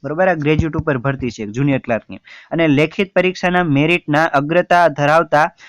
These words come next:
ઉમેદવારે નિમણૂક પામ્યા બાદ સરકારશ્રી દ્વારા નિયત થયેલ નીતિ નિયમો અનુસાર માન્ય સંસ્થામાં સી સી એટલે કે કોમ્પ્યુટરમાં ઉત્તીર્ણ કરવાની રહેશે. બરોબર, એ તો તમે પાસ થાય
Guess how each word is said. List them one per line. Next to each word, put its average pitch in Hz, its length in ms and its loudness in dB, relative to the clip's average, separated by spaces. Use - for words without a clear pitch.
ઉમેદવારે 156 720 2
નિમણૂક 165 340 2
પામ્યા 170 360 2
બાદ 165 360 2
સરકારશ્રી 170 760 0
દ્વારા 165 380 4
નિયત 175 300 2
થયેલ 185 220 2
નીતિ 156 340 0
નિયમો 180 320 2
અનુસાર 165 560 2
માન્ય 160 280 2
સંસ્થામાં 175 600 0
સી 165 200 -6
સી 185 280 -2
એટલે 165 240 -2
કે 160 120 -4
કોમ્પ્યુટરમાં 170 680 -2
ઉત્તીર્ણ 170 500 0
કરવાની 151 460 2
રહેશે. 160 240 -2
બરોબર, 175 260 0
એ 202 100 0
તો 185 160 -6
તમે 175 260 -2
પાસ 170 400 0
થાય 170 220 -2